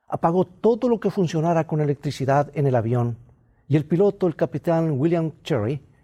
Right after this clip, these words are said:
tiró hacia atrás el comando del aparato de modo que la cola hiciera contacto con el agua antes que el resto del fuselaje.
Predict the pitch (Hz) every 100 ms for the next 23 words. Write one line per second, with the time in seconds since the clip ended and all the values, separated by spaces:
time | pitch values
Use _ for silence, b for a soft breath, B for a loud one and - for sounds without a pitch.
0 | b _ _ _ - 170 208 - 175 -
1 | 214 202 185 170 - 147 156 180 170 151
2 | 143 - 131 160 - 143 139 160 160 -
3 | 135 110 - 247 254 220 - 180 175 165
4 | 139 165 165 156 160 147 151 151 143 -
5 | - 170 156 165 - 143 135 - 143 131
6 | 156 139 131 98 110